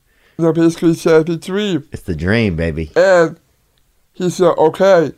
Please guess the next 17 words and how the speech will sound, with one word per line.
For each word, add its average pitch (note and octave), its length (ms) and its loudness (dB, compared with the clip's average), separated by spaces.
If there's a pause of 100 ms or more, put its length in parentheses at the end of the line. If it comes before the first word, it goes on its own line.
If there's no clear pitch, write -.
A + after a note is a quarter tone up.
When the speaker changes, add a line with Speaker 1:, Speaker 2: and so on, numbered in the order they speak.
(420)
Speaker 1:
then E3 160 2
it's D3 160 -4
time F3 320 0
to F3 140 -6
get E3 260 -2
a D#3 100 4
wife." D3+ 520 -2 (280)
Speaker 2:
Yeah, F2+ 640 0
that's G2 200 -4
the A#2+ 80 -2
next B2 300 -2
obstacle, B2+ 540 -2
huh? C3+ 320 0 (140)
Speaker 1:
Yeah. D#3+ 380 2 (400)
Speaker 2:
I F2+ 100 -4
love G#2 320 0
that. F2 300 -2